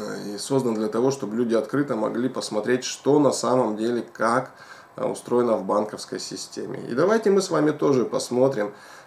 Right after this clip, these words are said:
из чего состоит ваш счёт. Что за цифры? Это не хаотический набор, э, случайно подобранных компьютером цифр. А цифра имеет, з-, каждое сочетание цифр имеет под собой определённое значение. Итак,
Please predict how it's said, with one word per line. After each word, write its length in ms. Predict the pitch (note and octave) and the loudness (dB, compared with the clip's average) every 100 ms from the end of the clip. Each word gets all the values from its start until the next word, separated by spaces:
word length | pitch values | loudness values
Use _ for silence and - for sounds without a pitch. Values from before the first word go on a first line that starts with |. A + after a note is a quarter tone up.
| - - | -20 -4
из 140 | C3+ | -2
чего 400 | - F#3 F3+ A3 | 2 4 8 8
состоит 500 | G#3+ F#3 - E3+ F3+ | 8 6 6 6 6
ваш 380 | D#3 D#3 D#3 - - - | 4 2 2 -4 -14 -10
счёт. 520 | - - B2+ F#2 - - - - - - - | -6 0 2 2 -2 -16 -20 -20 -20 -20 -14
Что 260 | - - F3+ | -2 4 8
за 180 | F#3+ F#3 | 8 6
цифры? 540 | - F3+ C#3 - G2+ | 6 6 6 4 -2
Это 200 | G#2+ C3+ | 0 2
не 160 | E3 E3+ | 2 4
хаотический 760 | F3 F3+ F#3 G#3 F3+ - E3+ | 4 4 2 -4 -6 -2 2
набор, 480 | E3 E3 D#3 E3+ E3 | 4 4 6 8 8
э, 140 | C#3+ C3+ | 6 4
случайно 520 | C#3 C3+ D3 C#3 C#3 | 0 2 4 4 4
подобранных 580 | C3 C3+ C3 B2+ A#2+ - | 4 4 6 4 2 0
компьютером 640 | B2 A#2 B2+ A#2+ A2+ A#2 | -2 0 0 2 2 0
цифр. 400 | - A2 - - - - - - - | -2 -4 -4 -10 -10 -20 -20 -18 -4
А 240 | A#2 B2 - - - | 0 0 -4 -14 -12
цифра 460 | - G#3 F#3 D#3+ D3+ | -4 -2 2 4 6
имеет, 320 | D3+ F3 D#3 | 6 6 4
з-, 360 | B2 C3 B2+ C3 | 2 0 0 0
каждое 1200 | D3 C#3+ C3 C3+ C3 B2+ B2 A#2+ A#2+ A#2+ G#2+ G2 - | 2 2 6 8 10 8 6 2 0 -2 -4 -6 -6
сочетание 460 | B2 - C#3+ D3 | -6 0 2 2
цифр 300 | C#3 - B2+ | 0 0 2
имеет 360 | B2+ C#3+ B2+ - A#2 G#2+ | 4 4 2 0 -6 -6
под 120 | A2+ | -4
собой 300 | - A#2+ C3+ | -2 2 2
определённое 600 | B2 A2 A#2 B2+ B2 A#2 | 2 -2 -2 0 2 0
значение. 560 | A2+ B2+ - G#2 G2+ B2+ | 0 -2 -2 -2 0 0
Итак, 340 | C#3 - - | 0 -2 -2